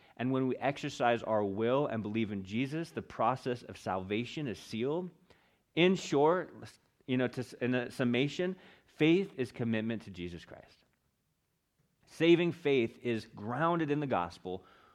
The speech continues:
which gives us assurance and leads to spiritual maturity. So our faith becomes steadfast and established, as verse seven says.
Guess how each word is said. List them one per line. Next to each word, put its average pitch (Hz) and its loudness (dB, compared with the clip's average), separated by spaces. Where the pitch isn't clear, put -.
which 139 0
gives 147 4
us 135 2
assurance 113 -2
and 120 -2
leads 139 -2
to 113 -12
spiritual 120 -2
maturity. 101 -6
So 147 2
our 214 4
faith 202 4
becomes 156 0
steadfast 131 0
and 117 -6
established, 117 -4
as 104 -2
verse 101 -6
seven 85 -10
says. - -14